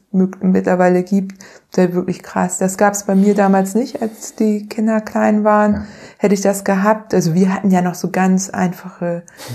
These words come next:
Speaker 1: Rollen.
Speaker 2: Mussten noch auf der
Speaker 1: Also
Speaker 2: freien Rolle gefahren und immer
Speaker 1: Ja,
Speaker 2: runtergefallen.
Speaker 1: das auch. Das auch nicht. Ich bin nicht runtergefallen, aber das auch. Meine
Speaker 2: <laughs> Ja.
Speaker 1: erste Rolle war natürlich eine freie Rolle, weil wir das, äh, zum Fixgear-Fahren
Speaker 2: Ja.
Speaker 1: brauchten. Das ist aber anstrengend, da lange drauf zu fahren. Also mehr als eine Stunde machst du nicht.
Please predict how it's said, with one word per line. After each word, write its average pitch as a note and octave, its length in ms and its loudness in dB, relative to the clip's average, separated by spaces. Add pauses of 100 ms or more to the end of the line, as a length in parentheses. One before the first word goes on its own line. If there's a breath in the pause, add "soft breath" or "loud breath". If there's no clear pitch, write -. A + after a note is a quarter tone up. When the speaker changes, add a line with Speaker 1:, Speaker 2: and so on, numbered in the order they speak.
(140 loud breath)
Speaker 1:
Rollen. F#3 420 2
Speaker 2:
Mussten - 180 -4
noch - 120 0
auf - 140 2
der - 80 2
Speaker 1:
Also - 140 0
Speaker 2:
freien A2 220 2
Rolle F2+ 260 2
gefahren F#2+ 380 0
und G2+ 100 0
immer G2 160 4
Speaker 1:
Ja, G2+ 240 4
Speaker 2:
runtergefallen. F#3 640 2 (240)
Speaker 1:
das - 80 2
auch. - 80 -10
Das F#3 220 0
auch E3 160 0
nicht. - 200 -2
Ich - 60 -2
bin G3 100 0
nicht G#3 180 0
runtergefallen, F3+ 600 -4
aber E3 300 -4 (380 loud breath)
das F#3 220 0
auch. A#3+ 440 2
Meine F#3+ 180 0
Speaker 2:
<laughs> - 20 -2
Ja. - 40 -2
Speaker 1:
erste G3+ 300 -2
Rolle F#3+ 340 0
war F#3 80 0
natürlich F#3 340 -4
eine F#3 100 -2
freie G#3 460 0
Rolle, A3 340 2
weil G3 100 -2
wir G3 80 -2
das, F#3+ 300 -4
äh, F#3+ 180 -2
zum F#3+ 140 -4
Fixgear-Fahren G#3+ 840 -2
Speaker 2:
Ja. G#3 60 -2
Speaker 1:
brauchten. A3 580 -2 (580 loud breath)
Das G3 140 4
ist G3 80 2
aber F3+ 180 2
anstrengend, A3+ 580 0
da F#3+ 100 4
lange G3+ 260 2
drauf G3 260 0
zu G#3+ 100 -2
fahren. G3+ 440 -2
Also F3 260 -2
mehr F#3 160 0
als F#3+ 160 -4
eine F#3+ 80 0
Stunde G3 400 2
machst G3 320 -2
du B3+ 60 2
nicht. B3 400 -2